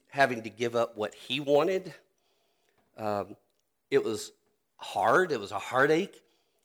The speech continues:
He hated to make his kids suffer these consequences. It just, you know, you love 'em and you, you hate to see 'em suffer in any way. Um,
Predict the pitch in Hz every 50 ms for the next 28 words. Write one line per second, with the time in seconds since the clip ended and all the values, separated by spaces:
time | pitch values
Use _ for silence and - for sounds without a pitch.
0 | _ _ _ _ - 135 - - 135 139 147 151 160 160 127 - 127 113 110 110
1 | 117 131 139 - - - - - 127 120 110 - - - 131 131 120 110 - -
2 | - - 139 127 - - 143 139 120 117 110 - - - 110 117 117 - - -
3 | 147 143 143 - 151 151 131 113 107 - - 120 - - - - _ _ _ _
4 | _ _ _ _ _ _ _ _ _ _ _ _ _ - 147 143 110 95 104 120
5 | 113 113 104 98 110 131 127 147 147 131 113 107 101 98 107 - - 107 101 -
6 | - 120 123 123 - 107 - - 127 113 107 101 - - - 131 127 - 117 110
7 | 101 92 98 - 143 180 170 120 95 90 95 104 127 - _ _ _ _ _ _
8 | _ _ _ _ _ _ _ _ - 117 117 110 107 104 104 101 101